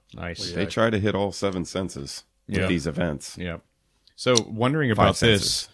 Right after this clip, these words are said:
Speaker 1: Do
Speaker 3: Seven
Speaker 1: you
Speaker 3: senses? Five senses.
Speaker 1: Yeah, well, if
Speaker 3: No,
Speaker 1: you,
Speaker 3: there's a
Speaker 1: do you
Speaker 3: sixth
Speaker 1: have seven
Speaker 3: sense.
Speaker 1: senses? 'Cause
Speaker 3: Well, there's
Speaker 1: I
Speaker 3: a
Speaker 1: think
Speaker 3: sixth one that Bruce Willis proved to
Speaker 1: Right,
Speaker 3: us,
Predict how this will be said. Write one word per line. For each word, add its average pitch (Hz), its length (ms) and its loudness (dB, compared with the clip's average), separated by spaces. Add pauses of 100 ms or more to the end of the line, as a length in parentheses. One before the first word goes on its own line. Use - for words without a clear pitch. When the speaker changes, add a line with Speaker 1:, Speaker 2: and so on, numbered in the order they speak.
(200)
Speaker 1:
Do - 80 -10
Speaker 3:
Seven 123 180 6
Speaker 1:
you 135 40 4
Speaker 3:
senses? 113 400 -2
Five - 280 -2
senses. - 460 -14 (180)
Speaker 1:
Yeah, 104 160 -4
well, 104 220 -2
if 107 200 -4
Speaker 3:
No, 104 60 2
Speaker 1:
you, 101 60 4
Speaker 3:
there's 92 180 0
a 87 40 -2
Speaker 1:
do 107 100 0
you 117 80 8
Speaker 3:
sixth 160 180 6
Speaker 1:
have - 80 6
seven 180 180 4
Speaker 3:
sense. 180 240 0
Speaker 1:
senses? 196 280 2
'Cause - 120 0
Speaker 3:
Well, 117 80 10
there's 123 160 10
Speaker 1:
I 117 40 8
Speaker 3:
a - 20 6
Speaker 1:
think 160 120 6
Speaker 3:
sixth 156 240 4
one 104 200 6
that 98 160 4
Bruce 113 260 4
Willis 110 260 4
proved 87 360 0
to 82 60 2
Speaker 1:
Right, 127 180 6
Speaker 3:
us, - 40 0